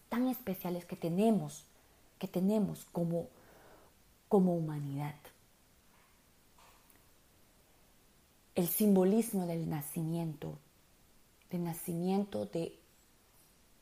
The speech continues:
una nueva vida, con una misión tan importante, que fue la de quitarnos el dolor y encarnarlo en sí mismo.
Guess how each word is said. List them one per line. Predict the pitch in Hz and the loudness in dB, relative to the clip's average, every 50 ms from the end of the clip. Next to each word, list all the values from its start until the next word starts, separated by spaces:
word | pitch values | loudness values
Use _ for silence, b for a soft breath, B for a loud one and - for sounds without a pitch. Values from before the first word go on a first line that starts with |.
| _ _ _ _ _ _ - | _ _ _ _ _ _ 2
una | 269 294 294 | 4 4 4
nueva | 269 240 220 202 196 190 | 4 4 4 2 2 2
vida, | 175 180 175 151 147 151 151 - - _ _ _ _ _ _ _ _ _ _ _ _ _ _ _ _ _ _ - _ b b b b b b b b b b b | 0 -2 -4 -6 -8 -10 -12 -16 -20 _ _ _ _ _ _ _ _ _ _ _ _ _ _ _ _ _ _ -20 _ b b b b b b b b b b b
con | - 180 185 208 | 2 4 4 6
una | 240 247 247 | 6 6 6
misión | 220 185 - - - 196 180 185 | 4 4 2 0 -2 0 0 0
tan | 190 180 180 | 0 -2 -2
importante, | 175 175 - 160 165 - - 156 147 147 147 - 165 160 160 - _ _ _ _ _ _ _ _ _ _ _ _ _ _ _ _ _ _ _ _ _ _ _ _ _ - | -2 -4 -4 -8 -8 -6 -6 -6 -4 -6 -6 -10 -12 -14 -16 -18 _ _ _ _ _ _ _ _ _ _ _ _ _ _ _ _ _ _ _ _ _ _ _ _ _ -6
que | - 190 190 | -4 -4 -4
fue | - - 196 196 202 | -2 0 0 2 2
la | 208 202 190 180 | 2 0 0 -2
de | 180 165 160 - - - _ _ _ _ _ _ _ _ _ _ _ _ _ - - _ _ _ _ - | -2 -4 -4 -6 -12 -20 _ _ _ _ _ _ _ _ _ _ _ _ _ -20 -20 _ _ _ _ -20
quitarnos | - - - _ - 185 185 190 196 190 190 185 - - - | -20 -20 -8 _ -2 0 0 0 0 0 -2 -2 -4 -6 -8
el | - 175 170 | -6 -6 -4
dolor | 160 170 165 160 175 175 170 165 160 - - - - - _ _ _ _ _ _ _ _ _ _ _ _ _ _ _ _ _ _ _ _ _ _ _ _ _ _ _ _ _ _ _ _ _ | -4 -4 -2 0 0 0 0 0 -4 -8 -14 -20 -20 -20 _ _ _ _ _ _ _ _ _ _ _ _ _ _ _ _ _ _ _ _ _ _ _ _ _ _ _ _ _ _ _ _ _
y | - 202 208 | 2 4 6
encarnarlo | 202 196 202 190 180 180 180 190 202 214 214 190 | 6 4 4 2 0 0 0 0 0 0 0 0
en | 180 170 | -2 -2
sí | 165 - 185 185 | -4 -4 -2 -2
mismo. | 180 170 165 - - 170 185 247 | -2 -2 -4 -6 -6 -6 -8 -8